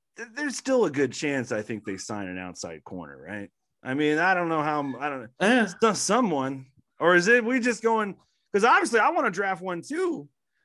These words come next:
Speaker 1: but I, I just can't count on Greedy, man. I love the dude.
Speaker 2: Yeah.
Speaker 1: N-, nothing against him personally, but the nerve damage in your shoulder, that's serious shit, man.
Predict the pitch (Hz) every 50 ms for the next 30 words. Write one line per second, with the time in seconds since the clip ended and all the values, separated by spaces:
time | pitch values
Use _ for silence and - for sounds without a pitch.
0 | _ _ _ _ 165 185 190 180 175 165 - _ _ _ - 208 226 - - -
1 | 269 349 359 392 392 294 - - - 202 180 175 - - 214 233 285 339 349 320
2 | 254 180 170 156 180 226 294 370 370 339 285 180 170 185 208 294 359 349 285 190
3 | 185 180 214 - 415 392 311 311 208 170 190 180 165 156 139 120 107 98 104 -
4 | 123 113 113 - 202 214 190 202 226 285 339 359 311 233 185 180 185 185 165 -
5 | 175 151 143 175 190 233 359 339 - 302 254 196 175 160 147 151 147 - - 180
6 | 175 - - _ _ _ _ - - - _ _ _ 147 175 247 427 440 440 285
7 | 220 208 202 190 185 185 170 165 175 170 151 143 127 - 370 415 453 427 339 254
8 | 208 247 392 381 - - - 339 311 202 175 156 147 135 - - - 392 - 247
9 | - 117 131 139 160 202 233 269 254 233